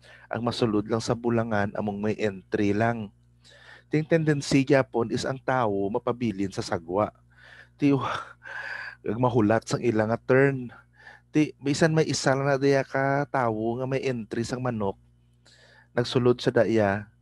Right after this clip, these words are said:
kay, pero may positive sa gali nga covid, bisan siya lang isa, may entry siya nga manok, ti nakasalamuha ni na to ang may mga tawo nga may entry man.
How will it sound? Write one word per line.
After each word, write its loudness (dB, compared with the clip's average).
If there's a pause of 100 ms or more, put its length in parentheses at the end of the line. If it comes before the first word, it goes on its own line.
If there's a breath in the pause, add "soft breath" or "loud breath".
(420 soft breath)
kay, 2
pero 4
may 2
positive -2
sa -4
gali 2
nga -2
covid, -2 (400 soft breath)
bisan -6
siya 2
lang 0
isa, -2 (400)
may -6
entry 0
siya -2
nga 0
manok, 0 (480 loud breath)
ti -2
nakasalamuha 2
ni 0
na 0
to -2
ang -6
may -4
mga -2
tawo 2
nga -4
may -2
entry -2
man. -2